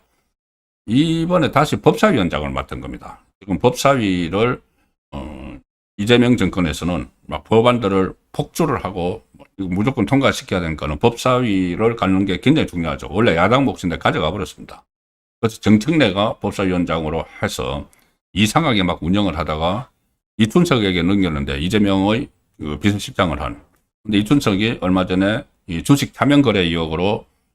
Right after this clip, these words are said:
지금 그것을 내려놨죠. 그런데 법사위가 자기들에게는 입법 폭주를 하는데 너무 중요하기 때문에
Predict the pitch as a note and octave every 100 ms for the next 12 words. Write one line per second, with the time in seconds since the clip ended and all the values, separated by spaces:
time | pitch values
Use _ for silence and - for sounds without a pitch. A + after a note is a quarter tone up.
0 | _ G2+ G2+ F#2 A2 G#2+ E2+ B2 B2+ G2
1 | E2+ - - _ _ _ _ _ _ _
2 | C3 C#3 B2+ C3 - _ C3+ - - D3+
3 | C3 A2 A2+ A#2+ A#2+ G2+ C3 B2+ B2 G2
4 | E2 E2 F2 F#2 B2+ C3 - C3+ - C#3+
5 | A2+ F2 F2 D#2 D2+ F#2 C3+ C3+ G#2 G#2+
6 | F#2 D#2 C#2 C2+ D#2+ D#2